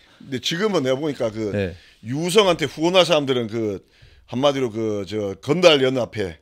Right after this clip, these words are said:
Speaker 2: 네.
Speaker 1: 한마디로 이제
Speaker 2: 전국에
Speaker 1: 그
Speaker 2: 있는
Speaker 1: 반,
Speaker 2: 저
Speaker 1: 반, 어, 반 엄태웅 저기.
Speaker 2: 반 엄태웅
Speaker 1: 어.
Speaker 2: 저기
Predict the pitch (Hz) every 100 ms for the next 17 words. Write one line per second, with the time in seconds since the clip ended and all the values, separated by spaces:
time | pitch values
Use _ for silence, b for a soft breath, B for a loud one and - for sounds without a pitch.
0 | - 110 90 78 _ - 113 123 127 123
1 | 107 165 214 220 220 185 143 160 175 135
2 | 143 117 123 156 139 131 160 165 151 139
3 | 131 117 110 - 139 165 160 170 185 180
4 | 165 151 135 135 131 123 127 123 117